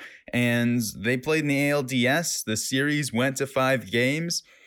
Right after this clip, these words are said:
Houston, the heavy favorite at the time, took a two nothing lead.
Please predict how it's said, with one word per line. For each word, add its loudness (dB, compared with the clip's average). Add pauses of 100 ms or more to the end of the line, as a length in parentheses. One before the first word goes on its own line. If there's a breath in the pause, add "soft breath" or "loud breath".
(400 soft breath)
Houston, 0
the 0
heavy 2
favorite 2
at -2
the -4
time, 0
took -2
a 0
two -4
nothing 0
lead. 0